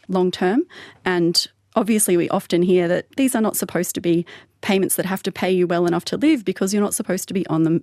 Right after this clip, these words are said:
very long. The average time on the job seeker payment is now six years. So people are trapped dealing with these job agencies, fulfilling requirements that actually hold them back from getting work based on, uh, research that's been done. So you don't get choice.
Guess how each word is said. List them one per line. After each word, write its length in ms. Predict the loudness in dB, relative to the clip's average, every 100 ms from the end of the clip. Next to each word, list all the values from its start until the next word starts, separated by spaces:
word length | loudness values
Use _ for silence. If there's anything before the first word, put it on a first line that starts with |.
| -4
very 260 | -6 -2 2
long. 320 | 2 2 -2 -8 -10
The 160 | -4 -2
average 380 | -2 -2 -4 -4
time 260 | -2 0
on 60 | 0
the 80 | 0
job 200 | -2 -4
seeker 260 | -6 -6
payment 300 | -6 -2 0
is 140 | 0 -2
now 100 | -4
six 300 | -4 -6 -4
years. 300 | 0 -2 -4 -14 -8
So 160 | -4
people 320 | -2 -2 0
are 80 | -2
trapped 480 | -2 -2 -4 -6 -10 -12 -14 0
dealing 400 | 2 4 4 4
with 140 | 2
these 240 | 0 0
job 180 | -2 -6
agencies, 540 | -4 -2 -2 -2 -2 -4
fulfilling 560 | -6 -2 2 2 2 -2 -8
requirements 560 | -6 -2 0 0 0 -2
that 100 | -4
actually 300 | -4 -2 -2
hold 280 | 0 -2 0
them 140 | -2
back 280 | -2 -6 -10 -20 _
from 200 | -2 0
getting 280 | 0 0 0
work 320 | -2 -4 -4
based 260 | -4 -2
on, 200 | -2 -2
uh, 280 | -4 -6 -6 -4
research 420 | -4 -2 -4 -6
that's 180 | -8 -6
been 220 | -2 0
done. 280 | -2 -6 -10 -16 -16
So 340 | -6 -2 0 -2 -4
you 80 |
don't 240 | 0 0 0
get 160 | -4
choice. 540 | -6 -6 -4 -2 -4